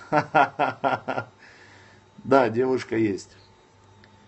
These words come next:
Кстати, Grow Food, скорее всего, скоро переберется в Краснодар, насколько я знаю, они писали. «А, Ваня, кто-то просит тебя, чтоб ты его разбанил».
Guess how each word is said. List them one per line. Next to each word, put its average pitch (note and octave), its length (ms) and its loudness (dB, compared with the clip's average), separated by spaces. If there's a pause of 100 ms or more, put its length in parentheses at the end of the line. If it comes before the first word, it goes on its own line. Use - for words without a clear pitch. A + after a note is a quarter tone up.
(640)
Кстати, E3 380 4
Grow D#3 440 4
Food, F#3 600 4
скорее D3 480 0
всего, D#3 360 0
скоро E3+ 440 2
переберется B2+ 2000 0
в A2 120 -8
Краснодар, C3 760 2
насколько B2 540 -4
я B2 140 0
знаю, C3+ 360 -2
они A#2 180 -6
писали. A#2+ 600 0 (960)
«А, A#2 240 4
Ваня, D3+ 380 2
кто-то D#3+ 320 2
просит D#3 440 -2
тебя, D3 240 2
чтоб D3 220 -6
ты C#3 120 -2
его C3+ 220 2
разбанил». B2+ 720 -2